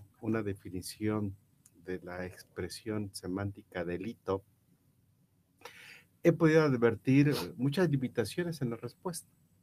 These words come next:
La lógica, los elementos de la lógica, los fundamentos de la lógica,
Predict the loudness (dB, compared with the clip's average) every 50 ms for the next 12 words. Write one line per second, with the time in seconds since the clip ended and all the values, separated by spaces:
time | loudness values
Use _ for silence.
0 | _ _ _ _ _ -20 -20 -20 -20 -20 -20 _ _ _ _ _ -6 0 2 4
1 | 6 6 6 4 2 -4 -10 -10 -10 -12 -12 -12 _ _ _ _ _ _ _ _
2 | _ _ -8 -4 -4 -4 -4 -4 -2 0 2 2 2 2 0 -2 -4 -2 -2 -2
3 | 0 0 0 0 -2 -2 -4 -6 -10 -8 -8 -8 -8 -8 -12 -10 -6 -4 -2 -2
4 | -2 -4 -4 -4 -4 -4 -2 0 0 0 -2 -4 -8 -10 -14 -12 _ -10 -10 -10